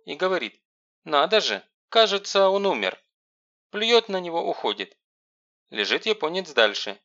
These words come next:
весь побитый и оплёванный. По дороге идёт корейский дворянин, вежливый и образованный,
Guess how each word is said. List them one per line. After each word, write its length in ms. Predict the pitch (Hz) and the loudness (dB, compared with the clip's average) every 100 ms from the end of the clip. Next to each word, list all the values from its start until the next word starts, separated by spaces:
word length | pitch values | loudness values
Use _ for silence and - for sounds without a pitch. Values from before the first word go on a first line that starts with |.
| _ | _
весь 200 | 110 - | -6 -2
побитый 440 | - 98 190 - | -2 -2 -6 -12
и 180 | 104 - | -12 -6
оплёванный. 720 | 127 - 135 95 90 87 - _ _ _ _ _ - | -6 -2 -2 0 -2 -8 -18 _ _ _ _ _ -2
По 120 | 92 | 2
дороге 440 | 101 165 208 147 | 4 4 2 0
идёт 220 | 98 147 - | -2 -2 -2
корейский 440 | 101 101 - 147 | -4 -4 -6 -10
дворянин, 560 | 131 151 160 131 90 85 _ _ _ - | -4 -2 -2 -4 -8 -12 _ _ _ -12
вежливый 640 | 101 117 175 117 95 90 | 0 0 0 -2 -4 -6
и 140 | - | -4
образованный, 840 | 95 92 95 92 110 117 92 90 | 0 0 0 2 2 2 -2 -8